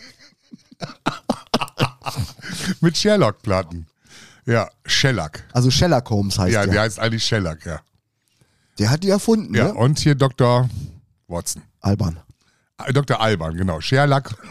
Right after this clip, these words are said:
Speaker 1: Holmes und
Speaker 2: Sherlock
Speaker 1: Doktor
Speaker 2: Holmes und Doktor Alban.
Speaker 1: Ja.
Speaker 2: Das ist ein neuer Pop-Act, ne?
Speaker 1: Das ist, hört sich schon fast für mich nach einem Folgentitel an.
Speaker 2: <laughs> Stimmt.
Speaker 1: Aber dürfen wir Doktor Alban sa-, äh,
Speaker 2: Ja,
Speaker 1: schreiben
Speaker 2: weiß ich
Speaker 1: oder
Speaker 2: nicht,
Speaker 1: ist das
Speaker 2: glaub
Speaker 1: wieder
Speaker 2: nicht.
Speaker 1: geschützt? Das weiß man
Speaker 2: Hm,
Speaker 1: ja immer nicht, ne?
Speaker 2: glaub schon.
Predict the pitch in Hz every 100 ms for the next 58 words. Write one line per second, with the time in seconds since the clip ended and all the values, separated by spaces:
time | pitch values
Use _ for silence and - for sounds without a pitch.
0 | - 143 139 - 120 196 214 147 175 220
1 | 226 - 180 190 - 151 151 127 104 117
2 | 87 139 135 127 123 123 98 - 196 101
3 | 110 - 113 117 107 101 101 - 117 107
4 | 127 131 143 123 139 147 139 135 135 156
5 | 131 87 85 78 78 - _ _ - -
6 | _ - - - - - - - - -
7 | - 220 196 - - - - 254 - -
8 | - - - - - - - - - -
9 | - 220 - - - - _ _ _ _
10 | _ _ 104 101 101 113 113 110 - 101
11 | 98 101 95 92 98 95 95 87 101 139
12 | - 127 127 87 107 101 101 98 - 98
13 | - - 80 101 101 107 104 101 78 76
14 | 78 - 95 90 - 98 85